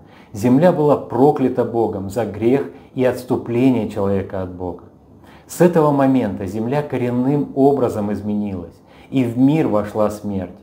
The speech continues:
а дьявол стал незаконным владельцем, князем этого мира.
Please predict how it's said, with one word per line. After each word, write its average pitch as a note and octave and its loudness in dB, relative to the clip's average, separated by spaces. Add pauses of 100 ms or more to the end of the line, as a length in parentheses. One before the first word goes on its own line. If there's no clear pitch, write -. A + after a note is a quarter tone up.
(340)
а A#2 0
дьявол A#2+ 2
стал A#2+ 4
незаконным A#2+ 0
владельцем, G#2 -2 (340)
князем C3 0
этого A2+ 0
мира. G#2 -6